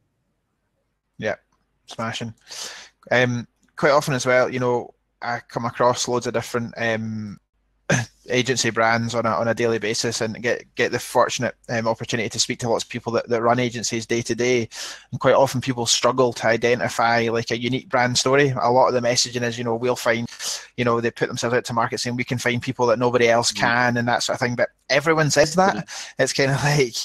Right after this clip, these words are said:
Speaker 2: Our
Speaker 1: um,
Speaker 2: bespoke
Speaker 1: if
Speaker 2: process, our unique process to find candidates is just, it's,
Speaker 1: Yeah,
Speaker 2: the reality
Speaker 1: it's
Speaker 2: is,
Speaker 1: like,
Speaker 2: unless you,
Speaker 1: so
Speaker 2: unless
Speaker 1: what?
Speaker 2: you bought some
Speaker 1: Yes.
Speaker 2: kind of tech product that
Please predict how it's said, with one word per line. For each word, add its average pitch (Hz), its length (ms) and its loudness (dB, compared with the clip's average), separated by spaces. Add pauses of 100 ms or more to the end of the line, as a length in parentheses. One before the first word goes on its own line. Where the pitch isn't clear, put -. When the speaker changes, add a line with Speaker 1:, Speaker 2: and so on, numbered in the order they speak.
(100)
Speaker 2:
Our 139 200 10
Speaker 1:
um, 127 300 6
Speaker 2:
bespoke 151 280 2
Speaker 1:
if 127 160 -2
Speaker 2:
process, 127 640 0 (140)
our 110 140 -2
unique 147 600 -6
process 117 560 -4
to - 80 -20
find 107 400 -6
candidates 101 520 -8
is 101 160 -14
just, - 240 -10 (600)
it's, 175 200 2
Speaker 1:
Yeah, - 120 -2
Speaker 2:
the 156 100 0
reality 170 320 8
Speaker 1:
it's 156 80 8
Speaker 2:
is, 135 60 10
Speaker 1:
like, 120 100 4
Speaker 2:
unless 147 400 0
you, 123 60 -6
Speaker 1:
so 131 240 -4
Speaker 2:
unless 143 80 -4
Speaker 1:
what? 170 180 4
Speaker 2:
you 151 80 -12 (100)
bought 160 240 8
some 131 120 4
Speaker 1:
Yes. 120 100 -4
Speaker 2:
kind 120 200 4
of 104 60 0
tech 127 200 0 (100)
product 95 300 -4 (100)
that 104 200 -2